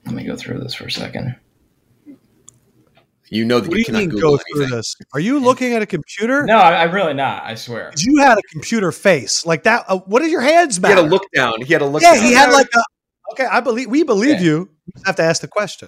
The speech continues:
Speaker 1: I'm not
Speaker 2: I'm gonna
Speaker 1: saying,
Speaker 2: need
Speaker 1: I, I wouldn't cheat in this game, I
Speaker 3: No, no.
Speaker 1: promise. <laughs> Um,
Speaker 2: Gonna need your answer here, Connor.
Speaker 1: Okay, fair enough. I'll say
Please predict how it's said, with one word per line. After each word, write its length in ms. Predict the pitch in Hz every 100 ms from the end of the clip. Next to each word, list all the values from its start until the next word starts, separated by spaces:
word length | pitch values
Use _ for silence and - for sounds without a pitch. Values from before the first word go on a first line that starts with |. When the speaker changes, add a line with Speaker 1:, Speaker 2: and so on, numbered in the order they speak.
| -
Speaker 1:
I'm 160 | 185
not 80 | 208
Speaker 2:
I'm 40 | 185
gonna 40 | 170
Speaker 1:
saying, 120 | 190 180
Speaker 2:
need 160 | 220 226
Speaker 1:
I, 60 | 208
I 60 | 254
wouldn't 220 | 269 180
cheat 260 | - 160
in 160 | 135 113
this 200 | 110 -
game, 260 | - - -
I 80 | 220
Speaker 3:
No, 120 | 202
no. 120 | -
Speaker 1:
promise. 420 | 156 151 127 262 254
<laughs> 60 | 320 - 359 359 - _ _ _ - _ _ _ _ -
Um, 920 | 131 131 127 123 120 117 113 113 - _ - - _ _ _ _ _ _ _ _ _ _ _ _ _ _ _ _ _ - -
Speaker 2:
Gonna 140 | 123
need 160 | 113 98
your 100 | 87
answer 220 | 78 76
here, 100 | 73
Connor. 320 | 80 71 - _ _ -
Speaker 1:
Okay, 440 | 113 - 120 123 _ _ _
fair 220 | 117 87
enough. 380 | 67 65 - _ _ _
I'll 100 | -
say 600 | 175 233 214 175 135 -